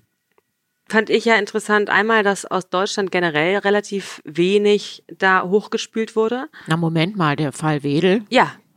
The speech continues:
Speaker 1: also sozusagen aus der, aus der Schauspielwelt. Da, da ist ein bisschen was gekommen. Aber darüber hinaus echt wenig.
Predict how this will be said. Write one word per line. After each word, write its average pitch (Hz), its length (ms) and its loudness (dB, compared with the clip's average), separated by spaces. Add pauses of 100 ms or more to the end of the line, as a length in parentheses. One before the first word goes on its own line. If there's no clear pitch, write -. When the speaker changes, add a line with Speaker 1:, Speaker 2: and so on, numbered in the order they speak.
(220)
Speaker 1:
also 175 260 2
sozusagen 190 260 -2
aus 180 140 -2
der, 196 200 2
aus 220 100 -4
der 269 100 -2
Schauspielwelt. 131 880 -4
Da, 185 220 -2 (140)
da 180 180 0
ist 175 140 -8
ein 165 100 -8
bisschen 147 380 -8
was - 180 -18
gekommen. - 440 -18
Aber 156 340 0 (640)
darüber 160 360 0
hinaus 156 580 0
echt - 260 -4
wenig. - 440 -8